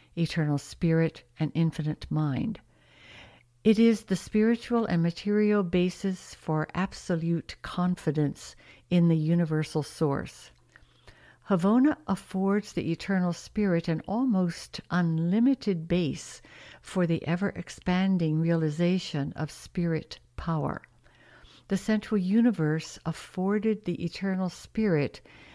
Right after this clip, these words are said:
the arena in which to safely and securely demonstrate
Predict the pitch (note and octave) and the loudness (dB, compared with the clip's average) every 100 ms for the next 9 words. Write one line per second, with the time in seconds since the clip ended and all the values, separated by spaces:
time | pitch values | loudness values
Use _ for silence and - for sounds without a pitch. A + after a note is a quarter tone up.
0 | - - F3 - E3 D#3 F3+ A3 A3 C3 | -18 -4 -4 -2 -2 0 0 2 2 2
1 | D3 - D#3 D#3 F3 - - - E3+ D#3 | -2 -2 -2 0 -4 -6 -14 -4 -2 -2
2 | - - - A#3 A#3+ - A3 G3+ F#3 - | -6 -6 -2 -2 -2 -6 -2 0 0 -2
3 | E3 E3+ E3+ - D#3+ - - A#3 A3+ G3 | -2 -2 -2 -6 -8 -12 -6 -2 2 2
4 | D#3 D3+ D#3 F3 F3 F#3+ F3+ - - D3 | 0 -2 0 0 2 0 -2 -8 -4 0
5 | C#3 - | -2 -4